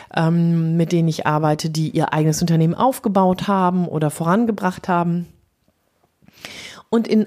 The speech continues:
allem gibt es etwas, was sich in den letzten Jahren immer deutlicher abzeichnet, was ich immer häufiger höre. Ich werde dazu angesprochen, dass nämlich in dem Unternehmen,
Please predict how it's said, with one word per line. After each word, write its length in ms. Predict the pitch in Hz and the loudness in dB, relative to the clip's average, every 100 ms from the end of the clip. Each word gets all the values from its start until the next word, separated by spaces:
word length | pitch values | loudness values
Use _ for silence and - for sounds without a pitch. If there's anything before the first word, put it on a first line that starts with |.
| - | 2
allem 580 | 226 285 185 196 240 269 - - - - _ - | 2 4 4 4 2 0 -10 -20 -20 -20 _ -2
gibt 180 | 220 | 0
es 160 | 226 - | 0 -2
etwas, 560 | - 196 - 220 - 208 | -2 0 0 0 0 -2
was 160 | 185 | -2
sich 300 | 220 - - _ _ _ _ _ _ _ _ - | -4 -6 -16 _ _ _ _ _ _ _ _ 0
in 100 | 185 | 4
den 140 | 175 | 4
letzten 440 | 175 226 - - 214 | 4 2 0 0 2
Jahren 480 | 175 175 180 180 | 4 4 2 0
immer 300 | - 202 196 | 2 2 4
deutlicher 640 | 175 160 160 160 - 160 - | 2 0 0 -4 -6 -6 -6
abzeichnet, 640 | - - 139 143 156 - | -6 -6 -6 -4 -8 -4
was 160 | 151 147 | -4 -4
ich 200 | - - | -10 0
immer 320 | 196 196 185 | 4 4 2
häufiger 440 | 160 156 151 156 | 0 0 0 2
höre. 380 | 147 135 135 - - _ _ _ _ _ _ _ _ _ _ _ - - - - | 2 -2 -6 -12 -14 _ _ _ _ _ _ _ _ _ _ _ -20 -20 -20 -20
Ich 120 | - 240 | -2 2
werde 360 | 247 226 220 220 - - - | 4 4 0 -4 -20 -20 -2
dazu 280 | 196 190 165 | 0 2 2
angesprochen, 760 | 196 233 - 233 233 262 262 - - - | 2 2 0 -2 0 2 0 -4 -16 -6
dass 380 | - 190 - - - - - _ - | 0 0 0 -6 -12 -20 -20 _ -2
nämlich 600 | 202 196 196 196 - - | 2 4 4 2 -2 -4
in 160 | - 180 | 0 4
dem 180 | 175 170 | 2 2
Unternehmen, 880 | 175 175 160 156 170 208 226 240 | 0 2 2 4 4 4 4 0